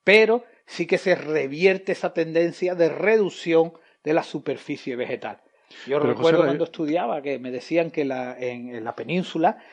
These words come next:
Speaker 1: tenía una tasa de, eh, de pérdida de suelo, eh, que era prácticamente como un uno coma cinco de,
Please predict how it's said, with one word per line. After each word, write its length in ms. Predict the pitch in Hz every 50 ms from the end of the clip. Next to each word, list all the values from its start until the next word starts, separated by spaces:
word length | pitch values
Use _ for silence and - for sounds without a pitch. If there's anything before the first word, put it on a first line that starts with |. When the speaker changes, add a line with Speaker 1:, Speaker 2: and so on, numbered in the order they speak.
| _ _
Speaker 1:
tenía 220 | - 131 120 131 147
una 220 | 151 151 139 -
tasa 400 | - 165 156 - - - 131 117
de, 420 | 110 113 107 104 104 104 - _ _ _
eh, 300 | 120 113 110 101 101 98
de 100 | 110 110
pérdida 540 | _ - 139 139 135 131 143 139 135 143 139
de 100 | 139 139 -
suelo, 480 | - - 165 165 170 175 208 240 233 - _ _ _ _ _ _ _ _ _ _
eh, 240 | 147 135 123 123 120
que 100 | - 127
era 240 | 113 135 143 139 -
prácticamente 640 | - 151 135 - 143 139 131 120 131 139 139 170 156
como 220 | 156 147 135 135
un 100 | 135 135
uno 240 | 143 151 156 147 -
coma 220 | - 156 147 135
cinco 500 | - - - 147 147 143 - - 165 165
de, 460 | 156 143 135 127 123 117 113 104 -